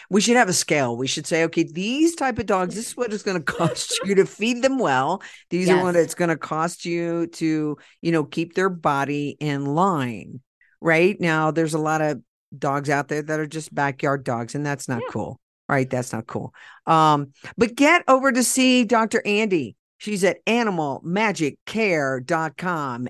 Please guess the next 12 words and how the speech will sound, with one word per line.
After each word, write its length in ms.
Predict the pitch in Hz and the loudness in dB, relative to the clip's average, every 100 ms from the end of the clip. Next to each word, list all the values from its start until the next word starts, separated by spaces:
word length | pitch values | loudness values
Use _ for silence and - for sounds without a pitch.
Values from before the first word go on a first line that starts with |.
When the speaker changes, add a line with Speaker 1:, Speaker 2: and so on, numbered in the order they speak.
| - | -2
Speaker 1:
animal 360 | 185 175 160 | 0 0 -2
magic 460 | 151 147 147 151 127 | -2 -4 -4 -6 -6
care 300 | - 156 147 | 0 2 2
dot 240 | 143 135 | 0 -2
com. 240 | 156 143 139 | -2 -2 -2
You 120 | 151 | -4
can 200 | 185 175 | -4 0
go 160 | 220 | 2
back 200 | 226 220 | 2 2
and 220 | 196 170 170 | 0 -2 0
listen 380 | 196 240 226 | -2 0 -4
to, 460 | 202 202 185 180 180 | -4 -2 0 0 -2